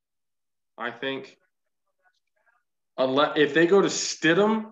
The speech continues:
like, if they stop playing Cam and they go to Stidham, like, let's say Cam has a shitty game next week or this coming week, uh,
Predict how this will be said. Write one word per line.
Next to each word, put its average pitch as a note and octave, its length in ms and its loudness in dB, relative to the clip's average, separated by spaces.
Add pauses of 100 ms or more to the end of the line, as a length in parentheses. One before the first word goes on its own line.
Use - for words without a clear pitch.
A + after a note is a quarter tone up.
(140)
like, B2+ 220 0
if - 100 -6
they C#3+ 120 0
stop C#3 380 -4
playing C3+ 360 -6
Cam C3 380 -6
and A#2+ 100 -6
they A#2+ 80 -2
go B2+ 160 -2
to - 60 -10
Stidham, D3+ 600 -6 (640)
like, A#2+ 140 -4
let's C3 200 -6
say D3 220 0
Cam C#3 320 -6
has C3 200 -8
a A#2 40 -12
shitty B2 280 -6
game A#2 220 -6
next A2 260 -8
week G#2+ 300 -14 (240)
or A2+ 120 -10
this A2+ 160 -10
coming A2+ 280 -10
week, G#2 260 -14 (1200)
uh, G#2+ 480 0